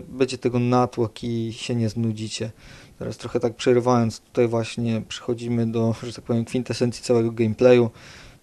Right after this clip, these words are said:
Ym, w tym momencie, roz-, <laughs> no tutaj nie akurat, ale za chwilę wparuję tam i zrobię naprawdę porządną sieczkę i pokrzyżuję im małe szyki. Tutaj wyskoczy gościu, ładnie go zabiłem,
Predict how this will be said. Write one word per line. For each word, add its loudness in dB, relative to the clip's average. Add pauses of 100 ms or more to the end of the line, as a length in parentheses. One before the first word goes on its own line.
Ym, 0
w -20
tym -2
momencie, 2
roz-, -2
<laughs> -4
no -2
tutaj -4
nie 2
akurat, -4
ale -2 (360)
za 2
chwilę 8
wparuję 4
tam -2
i -6
zrobię 4 (260)
naprawdę -2
porządną 0
sieczkę 0 (720)
i -2 (240)
pokrzyżuję 2
im 2
małe 0
szyki. -4 (960)
Tutaj 0 (280)
wyskoczy -8
gościu, 0 (1000)
ładnie 2
go -2
zabiłem, 0